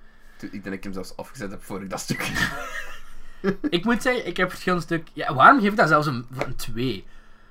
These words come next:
Speaker 2: Ja, echt door die
Speaker 1: Ja, het is echt niet,
Speaker 2: acteerprestaties,
Speaker 1: echt
Speaker 2: hè.
Speaker 1: niet goed.
Speaker 2: Want ik zou het eventueel nog kunnen verlagen naar een drie, zo, want ik vind dat echt, dat, dat was boring as fuck,
Speaker 1: Het is
Speaker 2: man.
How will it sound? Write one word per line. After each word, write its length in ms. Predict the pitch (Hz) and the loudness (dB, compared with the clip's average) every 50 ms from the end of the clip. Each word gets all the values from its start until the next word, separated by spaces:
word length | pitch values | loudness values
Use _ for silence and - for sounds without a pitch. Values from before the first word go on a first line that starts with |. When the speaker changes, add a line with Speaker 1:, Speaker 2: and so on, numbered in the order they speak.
| - - - - - - | -18 -18 -18 -16 -14 -10
Speaker 2:
Ja, 160 | 139 135 143 | -8 -6 -4
echt 220 | - 175 175 - | -2 -2 -2 0
door 80 | - 247 | 0 2
die 100 | 214 208 | 4 4
Speaker 1:
Ja, 60 | 170 | 4
het 80 | 165 - | 4 4
is 60 | - | 4
echt 80 | 208 196 | 4 4
niet, 60 | 175 | 4
Speaker 2:
acteerprestaties, 760 | 180 - 170 - - 110 - 117 110 107 107 - - 117 - | 4 2 0 -2 0 0 2 2 2 2 0 0 -2 -2 -2
Speaker 1:
echt 80 | - - 110 | -2 -2 -2
Speaker 2:
hè. 60 | 117 | -2
Speaker 1:
niet 120 | 117 113 117 | -4 -4 -6
goed. 180 | 107 101 - - - - - - | -8 -10 -10 -12 -14 -16 -12 -10
Speaker 2:
Want 140 | - 143 | -8 -4
ik 60 | - - | 2 6
zou 140 | 175 196 | 8 8
het 120 | 233 226 - | 8 6 2
eventueel 440 | - 156 160 165 180 160 170 170 160 | -2 0 2 2 2 2 2 2 2
nog 140 | 160 165 156 | 2 2 0
kunnen 220 | - 156 151 147 | 0 0 2 2
verlagen 360 | 135 139 143 139 147 180 180 | 2 4 6 8 8 8 8
naar 140 | 147 143 135 | 6 4 2
een 120 | 123 120 127 | 2 0 0
drie, 220 | 135 139 160 143 | 0 0 0 0
zo, 120 | 117 120 | 0 -2
want 160 | 113 123 123 120 | -4 -4 -4 -4
ik 120 | 117 - | -6 -6
vind 140 | - 127 120 | -6 -4 -4
dat 100 | 117 - | -4 -4
echt, 280 | - 107 - - - - - - | -6 -8 -14 -16 -16 -16 -16 -14
dat, 120 | - - - | -14 -14 -14
dat 120 | - - | -14 -14
was 220 | - - - - - - - - | -14 -14 -14 -14 -16 -16 -14 -6
boring 400 | 104 113 147 151 131 110 101 101 | 0 2 2 2 2 0 -4 -6
as 160 | - - - - | -8 -10 -12 -12
fuck, 200 | - 131 - - | -12 -12 -8 -8
Speaker 1:
Het 80 | 127 120 | -6 -8
is 20 | |
Speaker 2:
man. 40 | 101 | -8